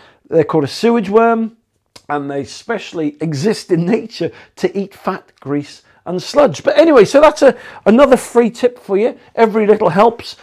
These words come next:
as the saying goes. So look, if, I hope that's helped you regarding septic tank emptying today, right? If you want more free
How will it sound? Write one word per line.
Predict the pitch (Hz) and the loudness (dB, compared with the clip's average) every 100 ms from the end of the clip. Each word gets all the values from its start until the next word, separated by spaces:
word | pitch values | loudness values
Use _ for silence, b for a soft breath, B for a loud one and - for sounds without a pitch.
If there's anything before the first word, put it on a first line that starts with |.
| b | b
as | 175 170 | -10 -10
the | 185 | -4
saying | - 202 185 | 0 0 -2
goes. | 180 196 214 - B B | -2 -2 -4 -12 B B
So | - 302 | 2 4
look, | 320 - - - | 4 0 -10 -4
if, | 233 | -4
I | - 226 | -2 0
hope | 226 320 | 2 0
that's | 247 208 | -2 -4
helped | - 254 269 - 277 | 0 0 0 -4 -6
you | 311 - B B | -6 -8 B B
regarding | 185 214 196 202 202 | 0 4 6 4 0
septic | - 220 - 185 - | -2 -4 -2 -8 -6
tank | - 226 214 - - | -6 -4 -4 -4 0
emptying | 226 233 - 180 170 | 0 -2 -4 -4 -4
today, | - 147 180 185 | -8 -2 0 0
right? | 190 214 B B B | -2 -6 B B B
If | 254 254 | -2 -2
you | 277 | 0
want | 262 254 | 0 0
more | 233 247 262 - | 2 4 4 0
free | - - 240 240 269 | -6 -6 0 2 0